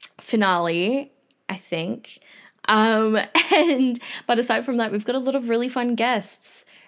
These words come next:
who I look forward to having more of these types of conversations with about attraction and also, like, repulsion, which I'm so excited about.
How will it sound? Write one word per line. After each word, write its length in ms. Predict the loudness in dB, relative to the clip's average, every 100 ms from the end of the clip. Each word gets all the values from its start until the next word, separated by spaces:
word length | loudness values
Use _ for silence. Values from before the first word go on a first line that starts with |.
| _
who 160 | 0 0 2
I 960 | 2 2 2 2 0 0 -2 -2 -4 -6
look 260 | -4 -2 -2
forward 260 | -2 -2
to 60 | -4
having 300 | -6 -4 -2
more 160 | -2 -2
of 140 | -4
these 200 | -4 -4
types 340 | -4 -6 -6
of 100 | -12
conversations 720 | -10 -10 -6 -6 -6 -8 -6
with 260 | -6 -6 -10 _ -20 -20 -10
about 580 | -8 -4 -4 -2 -4 -6 _
attraction 800 | -8 -2 -4 -2 -4 -4 -6 -12 _ _ _ _ _ _ _ _
and 720 | -2 0 2 0 0 0 -2 -4
also, 500 | -4 -4 0 0 0
like, 460 | 0 0 -2 -10 _ _ _ _ _ _ -4
repulsion, 880 | -4 0 0 0 0 -2 -4 -10 -18 _ _ _ _ -10
which 320 | -4 -4 -2
I'm 160 | -2 -2
so 380 | -4 -2 -2 -2
excited 520 | -8 -6 -6 -4 -6
about. 320 | -6 -4 -6